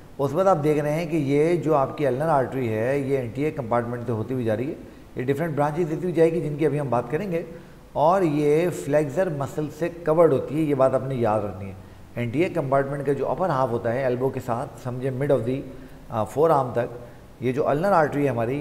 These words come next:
ये flexor muscles के साथ covered है, ठीक है, ये flexor muscles के साथ covered है। उसके बाद जब हम आगे चलते हैं, तो आगे चल के हमें देखते हैं कि lower part of the forearm में ये artery superficial हो जाती है।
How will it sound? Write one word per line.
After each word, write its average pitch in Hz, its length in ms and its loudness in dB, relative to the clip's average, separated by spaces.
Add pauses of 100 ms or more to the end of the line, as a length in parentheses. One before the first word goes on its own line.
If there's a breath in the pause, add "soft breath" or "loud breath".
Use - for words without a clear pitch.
ये 139 100 0
flexor 135 540 -2
muscles 127 340 -6
के 127 80 -6
साथ 135 300 0
covered 143 280 4
है, 73 300 -6
ठीक 135 140 -2
है, 233 120 -2 (680 loud breath)
ये 131 100 -2
flexor 139 380 2
muscles 135 300 -4
के 139 80 -10
साथ 139 220 -2
covered 107 240 0
है। 90 140 -12 (380 loud breath)
उसके 127 180 -2
बाद 180 160 6
जब 170 120 2
हम 180 120 0
आगे 156 200 0
चलते 165 260 -2
हैं, 180 140 -4
तो 170 80 2
आगे 147 220 2
चल 160 140 -2
के 165 100 -6
हमें 160 200 -4
देखते 131 280 -2
हैं 151 180 -6
कि 139 180 -2
lower 156 240 2
part 143 240 2
of 117 180 -2
the 131 140 -2 (720)
forearm 156 400 4
में 127 340 -4 (480 loud breath)
ये 120 160 0
artery 131 420 0
superficial 127 460 -2
हो 143 60 -2
जाती 147 260 0
है। 220 120 -4